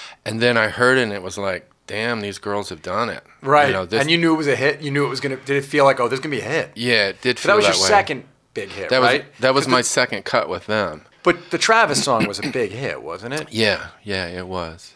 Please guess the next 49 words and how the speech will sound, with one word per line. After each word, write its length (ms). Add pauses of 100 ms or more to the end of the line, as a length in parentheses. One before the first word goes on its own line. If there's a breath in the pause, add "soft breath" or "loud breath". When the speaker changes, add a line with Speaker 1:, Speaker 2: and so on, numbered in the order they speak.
(120)
Speaker 2:
And, 340
and 220
I 160
thought 140
that 140
must 200
have 80
been 160
wild 400
because 380
your 120
version 320
of 40
that 160
song 280
is 100
very 220
di-, 260
I 60
went 180
back 180
today 320
and 80
I 80
went 160
Speaker 1:
Yeah. 100
Speaker 2:
and 80
listened 260
again. 320 (380 loud breath)
And, 120
you 60
Speaker 1:
Yeah. 60
Speaker 2:
know, 120
you 180
can 200
really 320
hear 380
stuff 300
in 80
your 140
vo-, 200 (260)
your 220
version's 360
very 180
different 320
than 80
Travis's 540
version. 220
Speaker 1:
Yeah, 280